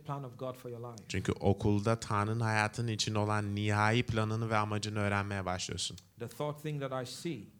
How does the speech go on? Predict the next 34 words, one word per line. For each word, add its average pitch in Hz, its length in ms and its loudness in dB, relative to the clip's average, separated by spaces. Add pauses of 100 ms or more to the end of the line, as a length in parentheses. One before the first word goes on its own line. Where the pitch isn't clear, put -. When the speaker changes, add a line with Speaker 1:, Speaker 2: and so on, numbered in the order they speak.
(120)
Speaker 2:
Gördüğüm 98 420 0
üçüncü 110 320 0
şey 107 180 4
şu. 110 280 -2 (180)
Speaker 1:
is 113 180 -8
that 127 220 -6
God 147 280 -6
connected 139 460 -6
him 135 140 -8
to 123 200 -10
Doctor 131 320 -8
Rodney. 120 380 -8 (480)
Speaker 2:
Tanrı 104 360 2
onu 113 360 0
doktor 110 380 2
Rodney 110 480 2 (160)
ile, 90 320 0 (680)
e, - 40 -10 (340)
bağladı. 92 460 0 (640)
Speaker 1:
He 117 80 -12
said 143 280 -4 (100)
he 135 280 -4 (600)
saw 156 360 0
a 113 40 -14
dream. 127 260 -6 (680)
Speaker 2:
Bir 101 180 2
rüya 104 400 8
gördüğünü 92 460 4
söyledi 87 400 -2
Speaker 1:
He 90 60 -10
Speaker 2:
pastör. 117 360 -2
Speaker 1:
sees 151 200 -2
this 143 200 -4
man. 110 200 -6